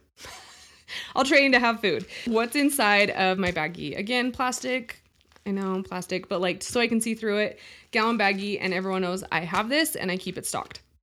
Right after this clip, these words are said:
Again, this is, I'm packing stuff. My kids are getting older to where it is nice. We're able to put more stuff in their backpacks and they can carry more with them. But I always know if they're not packed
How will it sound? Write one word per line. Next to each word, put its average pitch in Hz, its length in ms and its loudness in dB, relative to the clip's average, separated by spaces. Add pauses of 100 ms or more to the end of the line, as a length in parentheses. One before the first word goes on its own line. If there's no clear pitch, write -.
(360)
Again, 226 500 -2
this 185 220 0
is, 190 280 2
I'm 185 220 0
packing 196 400 -6
stuff. 196 380 -4
My 185 160 -4
kids 254 320 -4
are 262 80 -4
getting 226 200 0
older 190 280 -2
to - 80 -14
where 185 300 0 (260)
it - 80 0
is 294 180 0
nice. 214 260 0
We're 170 120 -4
able 180 180 -4
to 185 80 -6
put 185 160 -6
more 160 220 -6
stuff - 260 -8
in 156 60 -6
their 151 120 -2
backpacks 190 520 -4
and 156 100 -2
they 151 60 -2
can 139 260 -8 (320)
carry 180 240 2
more 175 240 0
with 170 160 -6
them. 285 340 -2 (380)
But 220 120 2
I 233 140 6
always 233 280 2
know 190 400 2 (540)
if 202 460 -2 (280)
they're 190 220 2
not 190 360 2 (240)
packed - 520 0